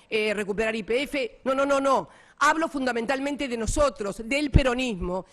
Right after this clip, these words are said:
de los que tenemos un compromiso con los derechos de la gente. Ahí me condenan a mí. Me condenan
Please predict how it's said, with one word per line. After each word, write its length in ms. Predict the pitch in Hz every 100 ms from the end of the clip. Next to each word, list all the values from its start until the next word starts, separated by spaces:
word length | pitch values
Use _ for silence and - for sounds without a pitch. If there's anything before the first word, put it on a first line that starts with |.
| -
de 80 | -
los 80 | 247
que 80 | 247
tenemos 320 | 240 311 320
un 100 | 262
compromiso 540 | 254 233 226 269 311
con 100 | 269
los 140 | 240 214
derechos 340 | 226 262 277
de 60 | 240
la 100 | -
gente. 440 | - 240 202 190 - _ _
Ahí 340 | - 294 349 330
me 100 | 254
condenan 440 | 214 180 190 190
a 80 | 185
mí. 180 | 180 175 _
Me 180 | 262 285
condenan 680 | 285 277 294 339 339 330